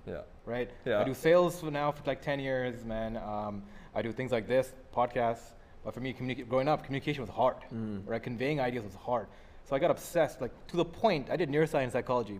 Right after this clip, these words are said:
Speaker 2: because for me, that's how hard it was for me to communicate. So I wanted to understand people to, uh, be able to convey messages better.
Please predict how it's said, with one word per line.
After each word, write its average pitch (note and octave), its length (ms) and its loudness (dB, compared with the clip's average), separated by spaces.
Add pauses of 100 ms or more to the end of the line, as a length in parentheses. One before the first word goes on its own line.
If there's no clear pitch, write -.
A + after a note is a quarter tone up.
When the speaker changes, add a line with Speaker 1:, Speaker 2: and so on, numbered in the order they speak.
(100)
Speaker 2:
because - 280 -4
for B2 140 -2
me, B2+ 220 -2
that's A#2 240 0
how D3+ 180 4 (480)
hard D3+ 280 8
it D#3 40 6
was C3+ 220 4
for B2+ 80 -10
me A#2+ 80 0
to - 60 -8
communicate. A#2+ 680 -4
So A#2+ 80 0
I A#2 60 6
wanted D#3+ 160 4
to C3 60 2
understand A#2 420 -4
people E3 400 -6 (440)
to, B2 120 -2
uh, A2+ 60 0 (140)
be B2 100 -2
able B2 160 -2
to A#2 80 -12
convey A#2+ 340 -4
messages A2 380 -4
better. G#2+ 260 -4